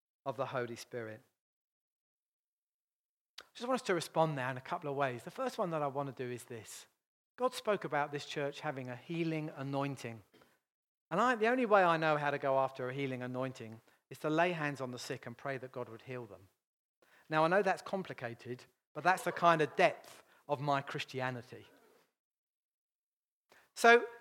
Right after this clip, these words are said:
if you are sick right now, I just want to encourage you to stand up where you are. Now, everybody else, have a look around you at those who are standing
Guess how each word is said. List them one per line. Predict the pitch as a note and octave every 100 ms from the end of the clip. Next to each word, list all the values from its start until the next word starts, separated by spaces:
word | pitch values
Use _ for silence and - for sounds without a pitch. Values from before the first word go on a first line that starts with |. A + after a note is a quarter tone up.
| -
if | C#4 D4+ C#4+
you | C#4+ C4+ -
are | A3 G#3+
sick | - - A#3+ - - - - _ _ -
right | G#3+ B3+ B3
now, | G3+ D#3+ A#2+ - _ _ _ -
I | G3+
just | A3+
want | A#3+
to | A3
encourage | G#3 A#3 G3 D3+
you | D#3
to | F3
stand | - - A3+ A#3+ G#3+
up | D3 D3+ D#3+
where | E3
you | E3 D#3 E3
are. | B2+ A2 - _ _ _ - _ _ _ _ _ _ _ _ _ _ _ _ _ _ _ _ _ _ _ _ _ _ _ _ _ _ _ _ -
Now, | A3+
everybody | B3+ B3+ A#3+
else, | A3 - -
have | C4+
a | C#4+
look | C4 C4
around | A3+ A3 G#3+ D3
you | C3+ D3+ E3+ _ _ _ _ _ _ _ _ E3+
at | F#3
those | F#3+ F#3+ F#3+
who | F3
are |
standing | E3 - F#3+ F3+ B2+ C3